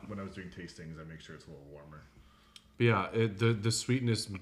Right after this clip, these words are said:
Speaker 2: mellowed out at first 'cause the first couple sips, again, yeah, like, heavy mapes.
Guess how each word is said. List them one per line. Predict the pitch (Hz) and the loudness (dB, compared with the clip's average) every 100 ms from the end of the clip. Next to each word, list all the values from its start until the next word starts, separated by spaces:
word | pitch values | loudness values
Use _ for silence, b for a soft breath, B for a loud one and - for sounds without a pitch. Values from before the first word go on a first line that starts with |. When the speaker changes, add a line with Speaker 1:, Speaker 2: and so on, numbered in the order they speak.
| - | -6
Speaker 2:
mellowed | 101 98 95 90 | -2 0 0 -2
out | 87 90 | -4 -6
at | 82 - | -8 -10
first | - 87 80 | -6 -6 -4
'cause | - 90 | -10 -8
the | 92 | -8
first | - - 95 - | -8 -4 -4 -4
couple | 98 - | -10 -10
sips, | - 85 - | -10 -10 -10
again, | 82 85 82 | -10 -10 -10
yeah, | 82 78 | -8 -8
like, | 73 73 76 | -8 -10 -12
heavy | - 92 87 87 | -14 -10 -8 -8
mapes. | 80 82 123 - - | -8 -6 -6 -6 -12